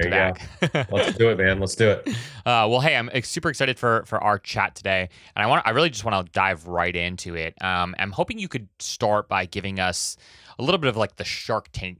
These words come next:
Speaker 2: pitch for Vintory and, and what Vintory is and where the idea came from, and we'll go from there.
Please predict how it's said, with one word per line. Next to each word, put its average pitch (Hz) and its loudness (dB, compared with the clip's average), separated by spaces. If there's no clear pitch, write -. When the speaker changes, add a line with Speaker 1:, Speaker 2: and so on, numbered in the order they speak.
Speaker 2:
pitch - -8
for 92 -2
Vintory 85 -10
and, 90 -12
and 92 -6
what 120 2
Vintory 120 -4
is 113 0
and 87 -6
where 117 4
the 120 0
idea 107 0
came 98 -6
from, 90 -2
and 95 -2
we'll 98 -2
go 113 0
from 107 -6
there. 131 0